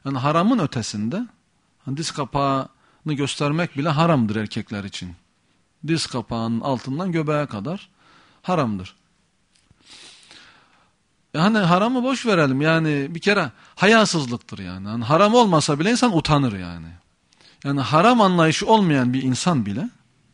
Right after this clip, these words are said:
mesela öyle giyinmiyor yani. Adamda haram helal anlayışı yok aslında.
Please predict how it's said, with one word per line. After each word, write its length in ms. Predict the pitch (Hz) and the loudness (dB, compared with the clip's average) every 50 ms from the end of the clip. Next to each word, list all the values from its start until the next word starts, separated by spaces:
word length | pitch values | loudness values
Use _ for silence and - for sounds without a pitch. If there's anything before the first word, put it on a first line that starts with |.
| _ _ _ _ _ _ _ _ _ _ _ _ _ _ _ _ - - - _ _ _ _ _ _ _ 330 269 | _ _ _ _ _ _ _ _ _ _ _ _ _ _ _ _ -20 -20 -20 _ _ _ _ _ _ _ -14 -6
mesela 380 | 220 180 165 - 160 156 175 196 | -4 -2 0 0 2 0 2 2
öyle 220 | 214 202 214 262 | 2 2 2 0
giyinmiyor 580 | 240 208 262 302 330 330 311 269 180 143 123 110 | 0 2 2 2 2 2 2 2 2 0 0 0
yani. 320 | 110 101 101 98 95 98 92 - _ _ _ _ _ _ | -2 -4 -6 -6 -8 -12 -16 -18 _ _ _ _ _ _
Adamda 420 | - 165 175 202 196 185 185 160 165 | -4 -2 0 0 0 2 2 2 4
haram 220 | 185 202 208 185 | 4 4 4 4
helal 460 | 190 190 196 202 208 214 - - 180 | 4 4 2 2 2 -2 -6 -6 -4
anlayışı 360 | 180 185 190 202 196 - 277 | -2 -2 0 0 -2 -2 -2
yok 180 | 302 277 214 160 | -4 -4 -4 -4
aslında. 460 | 143 120 - - 123 120 139 190 233 | -6 -8 -8 -8 -8 -8 -8 -10 -12